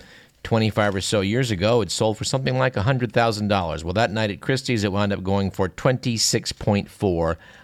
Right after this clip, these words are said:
million dollars. The piece notes that contemporary art sales at auction shot up thirty-three percent last year and one thousand seventy-eight percent over the past decade. The night that, uh, Apocalypse Now, which is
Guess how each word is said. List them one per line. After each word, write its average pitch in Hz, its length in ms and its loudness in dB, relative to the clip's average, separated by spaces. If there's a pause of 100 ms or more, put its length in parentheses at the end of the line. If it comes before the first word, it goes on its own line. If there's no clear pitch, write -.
(140)
million 85 580 2 (240)
dollars. 62 600 -2 (560)
The - 80 -6
piece 131 260 2
notes 127 260 4
that 107 140 -6
contemporary 131 500 2
art 117 240 0
sales 120 340 2
at 104 120 2
auction 113 340 0
shot 107 240 0
up 95 140 -4
thirty-three 110 340 -2
percent 101 320 0
last 110 340 -2
year 117 200 2
and 92 200 -4
one 123 240 2
thousand 117 600 0
seventy-eight 110 580 0
percent 98 380 0
over 95 180 0
the 85 120 -4
past 87 600 -4
decade. - 580 -4 (800)
The - 100 0
night 107 280 4
that, - 280 -2
uh, 87 220 0 (440)
Apocalypse 104 580 0
Now, 113 560 2
which 107 200 -6
is 98 180 -4